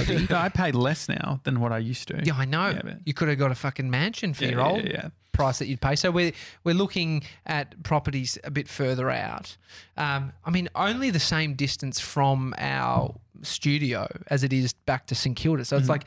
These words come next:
Speaker 1: the exact same distance travel time, but you get just triple, quadruple the space. And I've never been one to, like, I've always enjoyed living in apartments and stuff. But then when you
Speaker 2: Yeah.
Speaker 1: have a kid, it's just this, you see why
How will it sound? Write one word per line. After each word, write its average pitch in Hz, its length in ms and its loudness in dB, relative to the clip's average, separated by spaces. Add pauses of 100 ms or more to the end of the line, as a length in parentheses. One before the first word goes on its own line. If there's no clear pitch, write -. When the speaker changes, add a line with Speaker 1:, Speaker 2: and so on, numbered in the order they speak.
(280)
Speaker 1:
the 160 160 2
exact 147 340 -2
same 131 540 -2
distance 131 480 -2
travel 139 340 0
time, - 300 -6 (300)
but 156 180 -2
you 151 100 0
get 139 360 -2
just - 280 -6
triple, 143 640 -2 (560)
quadruple 139 460 0
the 123 100 -4
space. - 380 -2 (280)
And 175 80 0
I've 175 180 0
never 196 280 0
been 151 200 2
one 135 220 2
to, 123 300 -2
like, 156 160 -2
I've 160 100 -2
always 143 400 0
enjoyed 127 400 -2
living 120 280 -2
in 98 200 -6 (400)
apartments 110 500 0
and 113 100 -10
stuff. - 240 -4
But 151 120 -2
then 165 100 4
when 160 100 4
you 127 40 6
Speaker 2:
Yeah. 147 60 4
Speaker 1:
have 135 80 0
a 139 40 0
kid, 131 380 0
it's - 180 -6
just - 240 -4
this, 131 260 -2 (280)
you 165 100 0
see 185 320 2
why 139 480 2